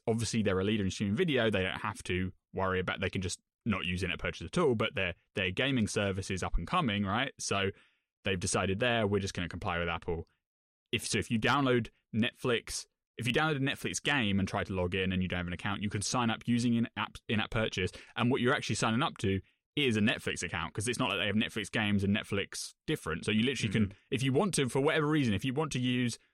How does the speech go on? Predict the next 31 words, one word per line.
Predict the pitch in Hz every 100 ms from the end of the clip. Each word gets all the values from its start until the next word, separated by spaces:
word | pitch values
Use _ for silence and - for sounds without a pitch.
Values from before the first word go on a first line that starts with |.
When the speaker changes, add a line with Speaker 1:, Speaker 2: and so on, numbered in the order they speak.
| _ _ _ _ _ -
Speaker 1:
in-app | 131 131
purchase | - 123 120 165 -
to, | 117 110
to | - 113
subscribe | 113 - 117
to | 107
Netflix, | 123 - 170 - - _ -
download | 135 160 156
one | 151
of |
their | 139
games, | 127 123 98 98 95
sign | - 117 101
up |
that | 117 127
Speaker 2:
Yeah. | 85
Speaker 1:
way, | 87 90
and | -
then | 98 98
you |
can | - 104
use | 101 98
that | 113 85
account | - 98 -
to |
log | 92 90
into | 92 92 - 92 87 _ _ _ _ _
the | 90
normal | 92 87
Netflix | 85 - - -
app. | -